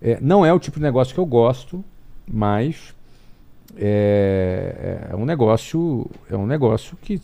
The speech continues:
tem muita gente se dando muito bem nele. Tem que saber trabalhar, principalmente no capex, né? É um, é um, é um capital intensive,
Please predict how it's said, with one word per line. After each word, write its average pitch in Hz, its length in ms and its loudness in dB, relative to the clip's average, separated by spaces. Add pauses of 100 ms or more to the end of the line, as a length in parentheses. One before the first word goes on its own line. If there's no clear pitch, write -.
(100)
tem 131 120 4
muita 117 280 4
gente 127 400 0
se - 120 -12
dando 135 200 -4
muito 170 200 -6
bem 143 260 -2 (160)
nele. 113 320 -4 (580)
Tem 104 80 -10
que - 80 -14
saber 107 180 -2
trabalhar, 135 680 2
principalmente 143 520 -2
no 160 80 -2
capex, - 640 -4
né? 101 140 -8
É 120 60 -8
um, 110 80 -8 (220)
é 113 60 -4
um, 117 160 -6
é 117 40 -8
um 127 100 -2
capital 135 460 -2
intensive, 123 560 -2